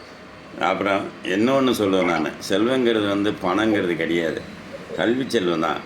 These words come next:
கல்வி செல்வம் இருந்தாவே போதும். இந்த கல்வி செல்வம் இருந்தா நீங்க எந்த நாட்டிலையாவது போய் எப்படியாவது பொழைச்சிக்கலாம், பெரிய ஆளாகலாம், வ-, வரலாம். உங்க வீடு கூரை வீடு இருக்கா, நீங்க பெரிய வீடு கட்டலாம்.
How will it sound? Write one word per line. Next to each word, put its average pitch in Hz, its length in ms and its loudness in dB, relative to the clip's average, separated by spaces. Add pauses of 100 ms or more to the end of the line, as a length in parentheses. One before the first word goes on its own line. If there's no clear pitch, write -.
(120)
கல்வி 107 300 2
செல்வம் 95 320 2
இருந்தாவே 90 460 2
போதும். 80 280 -4 (480)
இந்த - 160 -6
கல்வி 107 340 2
செல்வம் 104 280 2
இருந்தா 95 240 0
நீங்க 95 280 2
எந்த 85 160 2
நாட்டிலையாவது 95 640 2
போய் 90 260 2
எப்படியாவது 87 460 0
பொழைச்சிக்கலாம், - 460 -2 (680)
பெரிய 113 340 2
ஆளாகலாம், 80 480 0 (100)
வ-, 73 320 2
வரலாம். 76 380 0 (720)
உங்க 85 140 2
வீடு 110 240 4
கூரை 107 280 4
வீடு 98 200 2
இருக்கா, 82 500 0 (380)
நீங்க 80 240 0
பெரிய 92 340 2
வீடு 95 220 2
கட்டலாம். 76 400 -2